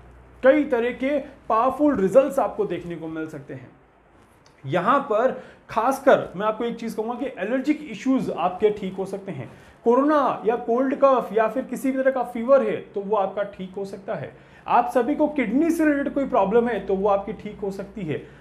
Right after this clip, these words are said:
आप सभी को किसी भी तरह की thyroid की समस्या है, तो वो आपकी definitely ठीक हो सकती है। इस तरह के योग यहाँ पर बनते हैं। So, सेहत में एक recovery का समय है, सेहत को अच्छा करने का समय है और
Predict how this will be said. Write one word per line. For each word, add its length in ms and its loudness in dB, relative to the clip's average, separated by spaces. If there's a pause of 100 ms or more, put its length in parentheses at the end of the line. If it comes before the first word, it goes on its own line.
(140)
आप 280 0
सभी 400 -2
को 200 0
किसी 260 -4
भी 100 -2
तरह 180 0
की 140 -4
thyroid 520 -2
की 80 0
समस्या 420 -2
है, 220 -2 (300)
तो 80 6
वो 320 2
आपकी 600 -4
definitely 720 -4
ठीक 160 -10
हो 120 -10
सकती 300 -12
है। 80 -6
इस 140 -10
तरह 140 -6
के 140 -10
योग 280 -2
यहाँ 200 -6
पर 280 0 (320)
बनते 280 -2
हैं। 200 -10 (300)
So, 120 -4
सेहत 480 4
में 120 2
एक 160 -4
recovery 500 -2
का 140 2
समय 280 -6
है, 240 -8
सेहत 420 -2
को 80 4
अच्छा 280 0
करने 320 -4
का 120 -4
समय 300 -6
है 240 -6 (220)
और 380 2